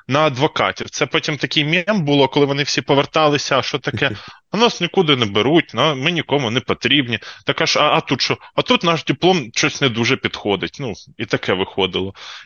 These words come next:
Speaker 1: І у нас є можливість отримати нормальну освіту. В Україні непогана
Speaker 2: Вона
Speaker 1: освіта.
Speaker 2: дуже
Speaker 1: Вона може
Speaker 2: доступна,
Speaker 1: конку-,
Speaker 2: так.
Speaker 1: він-, вона може конкурувати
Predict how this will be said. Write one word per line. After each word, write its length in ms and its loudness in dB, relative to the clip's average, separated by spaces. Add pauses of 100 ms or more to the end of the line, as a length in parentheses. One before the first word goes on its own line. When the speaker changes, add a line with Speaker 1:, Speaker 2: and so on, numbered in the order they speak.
Speaker 1:
І 160 4
у 140 4
нас 340 0
є 200 2
можливість 520 -4
отримати 400 -4
нормальну 360 -2
освіту. 380 -10
В 40 -10
Україні 420 -2
непогана 580 -2
Speaker 2:
Вона 120 -12 (200)
Speaker 1:
освіта. 20 6
Speaker 2:
дуже 240 4
Speaker 1:
Вона 140 4
може 140 2
Speaker 2:
доступна, 240 -2
Speaker 1:
конку-, 280 -12
Speaker 2:
так. 100 2
Speaker 1:
він-, 200 0
вона 180 0
може 300 0
конкурувати 760 0